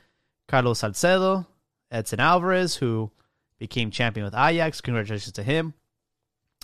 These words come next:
Uh, Jorge Sanchez. Okay, okay. Jonathan Dos Santos. Hmm,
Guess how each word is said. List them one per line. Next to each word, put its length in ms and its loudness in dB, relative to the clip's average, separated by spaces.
Uh, 180 -4
Jorge 260 -4
Sanchez. 1120 -2
Okay, 340 -4
okay. 360 -2
Jonathan 760 2
Dos 240 0
Santos. 920 -2
Hmm, 840 -2